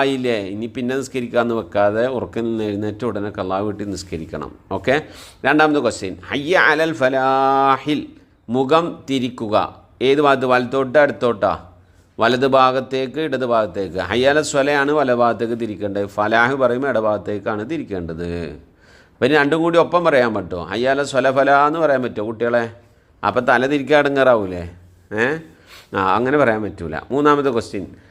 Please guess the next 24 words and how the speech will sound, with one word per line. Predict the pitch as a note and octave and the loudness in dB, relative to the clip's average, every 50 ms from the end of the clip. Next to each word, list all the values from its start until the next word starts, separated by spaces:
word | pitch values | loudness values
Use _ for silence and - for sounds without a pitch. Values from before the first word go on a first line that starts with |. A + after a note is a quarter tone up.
| _ _ _ - - | _ _ _ 0 2
തയമ്മും | C3+ C#3 D#3 E3 E3+ F3 F3+ F#3+ F#3+ F#3+ E3+ - - B2+ C3 | 2 4 4 2 0 0 0 0 0 0 -4 -6 -2 0 2
ബാത്തിലാകും. | C3 C3+ C3 A2+ - D3 C#3 B2+ B2 A#2+ A#2+ A#2+ A#2 A2+ A2 A2 G2+ F2+ G2 F#2+ - - - _ _ _ _ _ _ - B2 | 4 4 2 0 -2 -6 -2 2 2 2 2 2 2 2 0 0 -2 -6 -10 -10 -12 -14 -18 _ _ _ _ _ _ -6 -4
എങ്ങനെയൊക്കെ | D3+ D#3 E3 E3+ E3 D3+ E3 D#3 D3+ | -2 -2 -2 -2 0 0 0 2 4
തയമ്മും | C#3 C3 C3 C3+ C#3 C#3 C3 | 4 2 2 0 0 2 4
ബാത്തിലാകും? | C3 B2 B2 A#2+ A#2 A#2 A2+ A2+ A#2 | 4 4 2 0 0 0 2 2 2
ഒരാൾ | A#2+ B2+ C3 C3 B2+ C3 | 2 2 2 2 2 2
തയമ്മും | B2+ A#2+ A#2 B2 B2 B2+ B2 A#2+ | 0 0 0 -2 -4 -4 -4 -4
എടുത്താൽ, | A2 G#2+ A2+ B2+ C3 | -2 -2 0 0 0
വുളു | C3+ D3 E3+ F3 | 0 0 0 0
എടുത്താൽ | D3+ C3 E3 E3 E3 D#3 | 2 4 4 4 4 4
വുളു | D3+ C#3+ D#3+ E3 E3 G2 E2 D3 | 2 0 0 0 -2 -2 -2 -2
മുറിയൂലേ | D#3+ D3+ D3+ D3+ D3 B2+ A2 G#2+ G#2+ | 0 0 0 0 2 2 0 0 0
നമ്മളെ? | A#2+ B2+ B2+ C3 B2+ B2+ - - - _ _ _ _ _ - | 0 2 2 2 2 0 -4 -18 -20 _ _ _ _ _ 0
ആ, | A2+ A#2 A2+ | 2 2 2
വുളു | B2 C3+ C#3+ D3 D3+ | 2 2 0 0 0
മുറിയുന്ന | D3 D3 C#3 C#3+ C#3+ C#3 C#3+ | 0 0 2 0 2 2 2
കാര്യങ്ങളൊക്കെ | C#3 C#3 C#3+ C#3 C#3 C3 C3+ C#3 | 2 2 0 -4 -4 -4 -6 -6
നിങ്ങൾക്ക് | C#3 B2 C3+ B2 | -2 0 0 0
അറിയാമല്ലോ. | A#2+ A#2 A2 G#2 G2+ F#2 F2+ A2 | 2 0 0 0 -2 -2 -2 -2
അതുപോലെ | B2+ C3 C#3 C#3 D3 C3+ A#2+ C#3+ | 0 2 2 2 2 4 4 4
തയമ്മും | C3+ C#3 C#3 C#3+ D3 D#3 E3 D#3 - C#3+ | 4 2 2 0 -2 -4 -4 -4 -6 -6
എങ്ങനെയാണ് | C#3+ C#3+ C3+ C3+ C3+ C3+ C3 B2+ | -4 -4 -4 -6 -6 -6 -6 -6
മുറിയുക, | A2+ G#2+ A2 A2 A2+ A2 A2+ - - A2+ | -6 -6 -4 -2 -2 -2 -2 -2 0 2
തയമ്മും | G#2 G#2+ A2+ A#2+ | 2 2 2 0